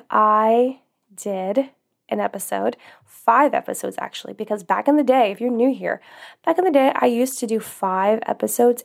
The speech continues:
every single week. So it'd be a new episode every Monday, Tuesday, Wednesday, Thursday, and Friday. And the format would be that I would do one topic for the whole week.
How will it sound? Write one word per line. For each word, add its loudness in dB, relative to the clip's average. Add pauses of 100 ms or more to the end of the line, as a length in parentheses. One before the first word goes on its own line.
every 0
single -4
week. -6
So -4
it'd -8
be -2
a -4
new 2
episode 0
every 0 (220)
Monday, -2
Tuesday, -2
Wednesday, -4
Thursday, -4
and 0
Friday. 0 (800)
And 4
the 0
format 2
would -2
be -6 (380)
that 2
I 4
would -4
do 0 (320)
one 2
topic -2 (120)
for -4
the -2
whole -2
week. -8